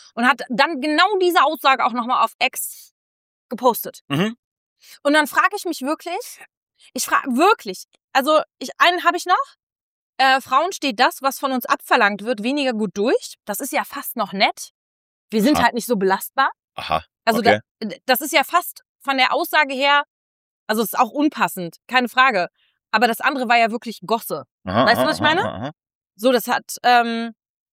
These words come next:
Speaker 1: Albrecht Glaser gesagt, ähm, warum, auf die Frage, warum so wenige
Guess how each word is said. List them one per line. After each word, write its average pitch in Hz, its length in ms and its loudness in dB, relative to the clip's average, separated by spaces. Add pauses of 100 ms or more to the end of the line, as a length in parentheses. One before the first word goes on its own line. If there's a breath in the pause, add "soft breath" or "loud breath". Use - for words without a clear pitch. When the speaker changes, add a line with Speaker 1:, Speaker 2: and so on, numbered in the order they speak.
(340)
Speaker 1:
Albrecht 226 420 0
Glaser 220 400 2
gesagt, 277 460 -2 (460 soft breath)
ähm, 247 640 0 (800)
warum, 247 540 2 (160)
auf 214 120 4
die 233 120 -6
Frage, 247 300 2
warum 220 220 2
so 208 140 -6
wenige 214 440 -2